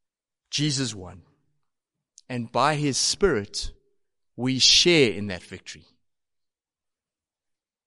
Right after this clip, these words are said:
Seven, perspective. Everything we've heard from Romans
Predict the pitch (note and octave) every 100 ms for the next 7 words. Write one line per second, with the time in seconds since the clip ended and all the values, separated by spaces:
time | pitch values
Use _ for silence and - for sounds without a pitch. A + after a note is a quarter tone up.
0 | _ _ _ _ _ _ _ _ _ _
1 | _ _ _ _ _ _ _ _ _ _
2 | _ _ _ _ - - C3 G#2 E2 -
3 | _ _ _ _ _ _ _ _ _ _
4 | _ - A2+ - A2+ - F2+ - _ _
5 | _ _ _ _ _ _ _ _ _ _
6 | _ _ _ _ _ - _ _ _ _
7 | _ D#3+ D#3+ F#3 F3+ E3 D3+ B2 C#3 C#3
8 | C#3+ B2+ A#2+ A#2+ A#2+ A2